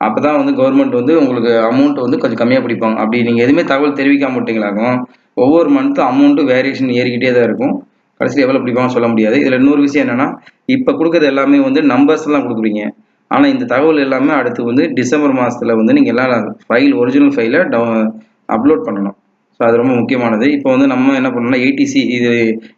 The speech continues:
என்னென்ன இருக்குன்னு பார்த்துக்கலாம். ஃபர்ஸ்ட் ஏ டி சி, நம்ம ஏ டி சி எப்பயுமே வந்து லைஃப் இன்சூரன்ஸ் பிரீமியம், போஸ்ட் ஆஃபீஸ், எல் ஐ சி, இது சம்மந்தப்பட்ட எல்லா தகவலாக இருந்தாலும் இதனுடைய, இதுல வந்து பிரீமியம் எவ்வளவு அமௌண்ட் மொத்தமா வருஷத்துக்கு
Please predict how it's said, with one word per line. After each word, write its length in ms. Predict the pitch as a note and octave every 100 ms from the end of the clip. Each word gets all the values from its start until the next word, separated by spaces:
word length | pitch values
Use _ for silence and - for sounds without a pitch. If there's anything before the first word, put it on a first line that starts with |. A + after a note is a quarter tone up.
| -
என்னென்ன 260 | C3 C#3
இருக்குன்னு 280 | B2+ B2 A2+
பார்த்துக்கலாம். 220 | A2 B2
ஃபர்ஸ்ட் 180 | A#2+ A2+
ஏ 120 | B2
டி 120 | C3 C#3+
சி, 220 | C#3 B2+
நம்ம 180 | A#2+ A#2+
ஏ 100 | B2+
டி 120 | C#3
சி 140 | C3+
எப்பயுமே 360 | A#2+ A#2+ B2+ B2
வந்து 380 | A#2+ D3+ D3+ B2
லைஃப் 260 | B2 C#3
இன்சூரன்ஸ் 320 | C#3 B2 A#2+ A#2
பிரீமியம், 420 | A#2 A2+ A2 A2 - _ _ -
போஸ்ட் 260 | C#3 C#3
ஆஃபீஸ், 280 | B2+ A#2 A#2
எல் 220 | B2+ A#2+
ஐ 160 | B2+ B2+
சி, 360 | B2 B2+ - - _ _
இது 140 | - C3+
சம்மந்தப்பட்ட 460 | C3 C#3 C3+ B2
எல்லா 160 | A#2+ B2
தகவலாக 360 | B2 A#2 C3 A#2+
இருந்தாலும் 460 | A2 A2+ E3 -
இதனுடைய, 480 | C3+ C3 C3 C3 C3+
இதுல 80 | C#3
வந்து 240 | C3+ E3+ -
பிரீமியம் 440 | D3+ D#3 C#3+ A#2+ -
எவ்வளவு 400 | B2+ D3+ D#3+ C3+
அமௌண்ட் 180 | C#3+
மொத்தமா 420 | C#3+ B2+ A#2+ D3+ C#3+
வருஷத்துக்கு 440 | C3 - D3 -